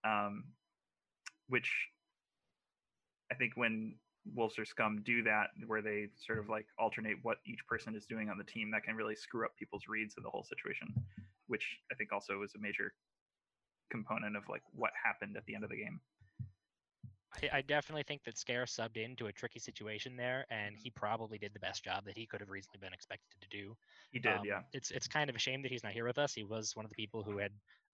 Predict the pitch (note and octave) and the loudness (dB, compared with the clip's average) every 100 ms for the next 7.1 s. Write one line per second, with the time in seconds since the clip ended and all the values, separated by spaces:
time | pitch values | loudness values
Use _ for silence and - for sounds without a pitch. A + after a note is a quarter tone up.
0 | A#2 A#2+ B2 B2+ C3+ - C3+ C#3 C#3 D3 | 2 4 4 6 4 4 0 2 6 6
1 | D3 D#3 D3+ - - - _ _ - A#2+ | 8 6 6 4 -6 -20 _ _ -18 4
2 | B2 G#2+ A2 - - G2+ G2+ _ _ - | 6 8 6 2 -2 0 -2 _ _ 4
3 | C#3+ D3 D#3 C#3 B2+ - D3+ D3 A2+ B2+ | 8 8 8 6 6 6 6 4 2 2
4 | A#2 G#2+ A#2+ D3 F3+ _ _ _ _ _ | 2 4 4 2 -4 _ _ _ _ _
5 | - C#3+ C#3 D3+ D3 C#3 - C3+ B2+ A#2+ | 2 6 6 6 6 6 6 10 10 8
6 | B2 A#2 A2+ B2 D3 D#3+ D#3+ D#3+ D#3 C#3 | 4 2 -2 2 4 6 6 4 4 6
7 | A#2+ | 4